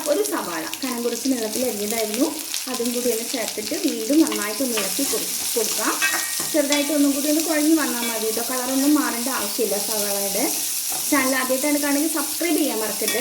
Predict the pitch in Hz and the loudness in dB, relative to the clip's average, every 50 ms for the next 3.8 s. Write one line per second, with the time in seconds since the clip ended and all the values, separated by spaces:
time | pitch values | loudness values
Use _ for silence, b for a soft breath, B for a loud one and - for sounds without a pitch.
0 | 320 311 302 240 - 254 247 240 - 240 240 240 269 277 262 240 226 226 220 - | 0 0 0 0 0 0 -2 0 0 0 0 2 2 2 2 2 0 -2 -2 0
1 | 254 247 240 254 269 262 262 277 277 254 233 - - 262 254 254 269 269 262 247 | -2 0 0 2 2 2 2 2 2 0 -2 0 0 0 0 2 2 2 2 2
2 | 233 226 220 208 208 - - 269 269 262 254 247 254 262 254 262 277 277 320 339 | 0 -2 -2 -2 -2 0 0 0 0 0 0 0 0 2 2 2 4 4 4 4
3 | 311 262 247 277 - - 427 294 - - - - 175 156 - | 2 2 2 0 0 2 2 2 2 0 0 0 0 0 0